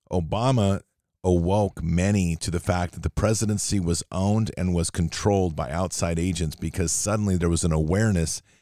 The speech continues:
that a president was put in place that was not an American citizen. And we saw an unbelievable rise of hatred in this country, which was unprecedented.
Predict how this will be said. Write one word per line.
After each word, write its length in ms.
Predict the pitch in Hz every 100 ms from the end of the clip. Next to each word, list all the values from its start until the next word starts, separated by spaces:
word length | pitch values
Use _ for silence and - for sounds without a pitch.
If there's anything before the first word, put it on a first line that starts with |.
| _ _
that 120 | 85
a 40 | 82
president 400 | - 110 104 90
was 100 | 87
put 180 | 104 92
in 120 | 87
place 300 | 90 85 -
that 120 | 80
was 180 | 80 78
not 240 | 85 87
an 80 | 87
American 380 | 78 73 - 73
citizen. 420 | - 64 - - _ _ _ _ _ _ _ _ _ _ _ _
And 120 | 85
we 80 | 85
saw 320 | - 92 92 - -
an 140 | 90
unbelievable 580 | 95 104 113 110 95 90
rise 320 | 85 85 87
of 120 | 87 71
hatred 440 | 92 120 - 85
in 120 | 78
this 140 | 69 -
country, 400 | - 73 - 67
which 180 | 67
was 100 | -
unprecedented. 800 | 73 76 - 82 - 69 58 55